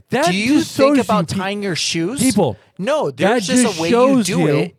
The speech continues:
Speaker 2: If things were to be flipped around in the bathroom, I would want to fix it, and then I'd wanna know who did it. <laughs>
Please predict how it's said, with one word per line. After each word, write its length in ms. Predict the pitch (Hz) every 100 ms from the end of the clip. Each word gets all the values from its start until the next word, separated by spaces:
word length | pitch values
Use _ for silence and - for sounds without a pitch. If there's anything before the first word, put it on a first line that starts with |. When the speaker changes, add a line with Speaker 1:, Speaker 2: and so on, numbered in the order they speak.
| -
Speaker 2:
If 180 | 170 165
things 360 | 226 254 175
were 460 | 135 143 160 185 202
to 140 | -
be 100 | 160
flipped 320 | 160 - 170 -
around 400 | 139 135 147 160
in 260 | 160 147
the 80 | 151
bathroom, 600 | 123 123 131 156 180 220 _ _ _ _ _ _ _
I 140 | 135
would 200 | 165 151
want 260 | 131 170 226
to 40 | -
fix 260 | _ 196 -
it, 160 | 143 -
and 160 | 143 147
then 140 | 170
I'd 180 | 190 143
wanna 240 | 147 143
know 140 | 127 117
who 180 | 123 113
did 200 | 135 139
it. 200 | 107 - 135 -
<laughs> 680 | 165 - 214 - 202 185 156